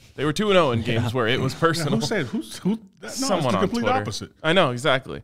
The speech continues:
Speaker 1: But if you remember, the first time they kind of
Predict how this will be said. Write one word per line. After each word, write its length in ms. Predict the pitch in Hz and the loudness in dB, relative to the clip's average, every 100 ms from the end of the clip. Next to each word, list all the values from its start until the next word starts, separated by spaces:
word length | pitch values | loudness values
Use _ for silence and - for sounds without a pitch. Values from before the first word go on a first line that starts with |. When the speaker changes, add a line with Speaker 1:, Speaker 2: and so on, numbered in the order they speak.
| - _ _ _ | -16 _ _ _
Speaker 1:
But 380 | 170 147 135 - _ _ _ _ _ _ _ - - | 6 6 4 -2 _ _ _ _ _ _ _ -20 -6
if 120 | 135 | -4
you 140 | 120 127 | 0 0
remember, 600 | 123 151 135 123 120 113 _ _ _ _ - | 4 4 4 2 0 -4 _ _ _ _ -16
the 80 | 131 | 0
first 200 | 147 143 | 0 4
time 160 | 139 | 2
they 100 | 135 | 2
kind 160 | 127 | 0
of 80 | 131 | 0